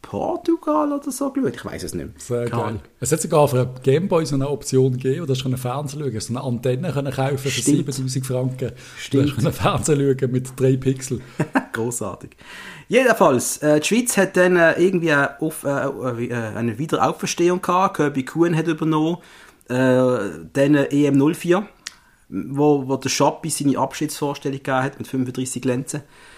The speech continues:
Speaker 1: Das
Speaker 2: Ja.
Speaker 1: erste Mal, äh, was, was, weißt du noch irgendetwas von der E M?
Speaker 2: Ich weiss noch einiges, weil ich gerade im Bruder Holz gehockt bin und mein Kreuzband, äh, wieder zusammengeflickt worden ist.
Speaker 1: <laughs>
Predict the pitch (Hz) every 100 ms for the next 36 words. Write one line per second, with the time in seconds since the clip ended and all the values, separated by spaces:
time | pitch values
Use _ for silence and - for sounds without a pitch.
0 | - _ - - - 131 147 139 147 143
1 | 135 131 123 110 123 135 127 - - -
2 | 156 - 196 175 170 185 151 151 156 -
3 | 135 131 95 113 98 - _ _ _ _
4 | _ _ 143 156 180 131 120 165 190 175
5 | 135 123 113 120 110 110 127 131 104 143
6 | - 135 143 - 139 135 123 123 131 131
7 | - 147 151 - 143 139 131 135 135 135
8 | 143 143 139 - 135 139 139 123 135 -
9 | -